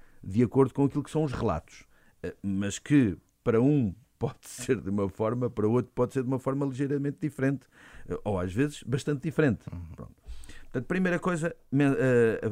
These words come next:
Speaker 1: a, a função do anjo. O anjo é este mensageiro.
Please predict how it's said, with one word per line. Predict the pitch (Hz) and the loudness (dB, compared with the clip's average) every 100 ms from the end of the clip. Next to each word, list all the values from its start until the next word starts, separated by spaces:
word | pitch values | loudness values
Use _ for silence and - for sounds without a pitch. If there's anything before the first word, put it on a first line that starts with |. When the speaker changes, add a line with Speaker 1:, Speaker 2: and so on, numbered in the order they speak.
| 110 | -2
Speaker 1:
a, | |
a | 117 | -4
função | - 135 - 127 | 2 0 2 4
do | 123 95 92 | 4 4 0
anjo. | 80 73 98 | -2 -6 -2
O | |
anjo | 135 151 127 139 | 0 0 -2 -8
é | 120 117 - | -4 -2 -2
este | 127 - | -4 -2
mensageiro. | 107 101 85 78 69 | -4 -2 -6 -8 -10